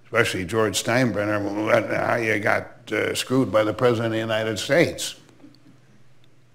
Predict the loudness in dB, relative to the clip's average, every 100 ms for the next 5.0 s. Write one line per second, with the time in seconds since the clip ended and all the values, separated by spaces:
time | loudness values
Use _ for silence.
0 | -20 -20 -20 -20 -20 -20 -20 -20 -20 -20
1 | -20 -20 -14 -2 2 2 0 -2 0 -2
2 | -6 -10 -16 -20 -20 -20 _ -20 -20 -20
3 | -20 -20 -20 -20 -20 -20 -20 -20 -20 -8
4 | 0 2 2 -2 -6 -8 -8 -10 -16 -20